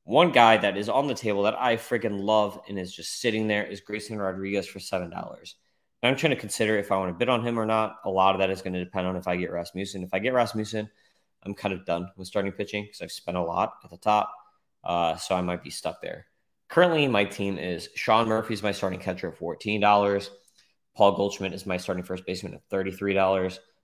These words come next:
Mookie Betts is my starting second baseman at forty-four dollars. Trey Turner is my starting shortstop at forty dollars. Tommy Edman is my starting middle infielder at eleven. I have no third baseman, hence Miguel Vargas. I'm hoping for it to be my starting third baseman. Michael Harris the second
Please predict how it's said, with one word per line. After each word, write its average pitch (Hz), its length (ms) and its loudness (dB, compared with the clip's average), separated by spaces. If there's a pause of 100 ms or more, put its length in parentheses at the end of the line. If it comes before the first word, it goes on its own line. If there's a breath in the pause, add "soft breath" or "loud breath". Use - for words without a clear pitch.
Mookie 135 300 2
Betts 104 240 2
is 98 100 -8
my 101 100 0
starting 92 280 -2
second 107 340 -2
baseman 92 300 -2
at 76 80 -14
forty-four 95 440 -4
dollars. 95 460 2 (340)
Trey 143 200 2
Turner 143 280 0
is 110 140 -2
my 107 80 0
starting 117 300 -2
shortstop 101 480 -2
at - 80 -18
forty 98 280 -2
dollars. 90 460 2 (380)
Tommy 135 320 2
Edman 101 480 -2
is 98 100 -8
my 95 120 0
starting 92 340 -2
middle 95 180 2
infielder 95 420 -2
at 92 60 -4
eleven. 110 500 0 (120)
I 98 40 -14
have 110 200 2
no 104 100 -2
third 95 240 -4
baseman, 95 540 -4 (240)
hence - 420 -6
Miguel 95 260 0
Vargas. 95 440 0
I'm 82 100 -12
hoping 95 300 -6
for 92 200 -2
it 92 80 -4
to - 60 -18
be 98 100 -2
my 92 220 -2
starting 92 320 -4
third 92 160 0
baseman. 90 420 -4 (920)
Michael 107 360 4
Harris 139 340 6
the 101 100 -6
second 156 460 2